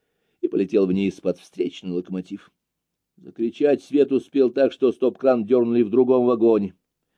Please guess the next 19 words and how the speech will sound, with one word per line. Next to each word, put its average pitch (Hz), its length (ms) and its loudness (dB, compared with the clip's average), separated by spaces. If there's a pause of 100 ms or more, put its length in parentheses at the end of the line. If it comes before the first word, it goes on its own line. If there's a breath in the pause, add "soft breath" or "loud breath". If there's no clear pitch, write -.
(180)
до - 60 -20
которого 98 280 -6
докатился 113 640 -2
прежде 113 460 -2
этот 95 200 -10
вопль. 101 260 -2 (520)
Человеческий, - 880 -4 (320)
растерянное 170 680 0
в - 80 -6
первую 139 380 -2
секунду, 120 540 -6 (300)
стремительно 120 540 -2
выросшее 170 640 2
до 143 100 0
рева 135 300 0
животного, 110 600 -4 (200)
чью 92 180 -8
размозженную 92 800 -2
плоть 120 380 -2